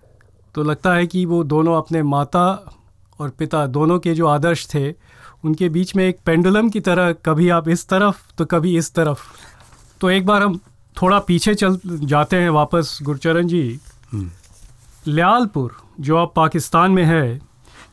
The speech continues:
Speaker 1: वहाँ खुशियों से भरा आपका बचपन बीता, मगर फिर आप लाहौर आए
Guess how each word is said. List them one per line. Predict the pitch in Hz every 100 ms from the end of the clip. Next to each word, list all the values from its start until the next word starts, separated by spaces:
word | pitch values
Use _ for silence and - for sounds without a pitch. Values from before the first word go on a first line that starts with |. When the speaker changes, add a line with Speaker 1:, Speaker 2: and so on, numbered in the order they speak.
| _ _ 147
Speaker 1:
वहाँ | 156 175 180
खुशियों | - - 160 196 196
से | 190 156
भरा | 147 156
आपका | 151 147 156
बचपन | 131 123 - 156
बीता, | 147 139 139 135 135 _ _ _ _ _ _ - _ _ _ -
मगर | 151 165
फिर | - 170
आप | 170 165
लाहौर | 147 139 135 190 170
आए | 123 117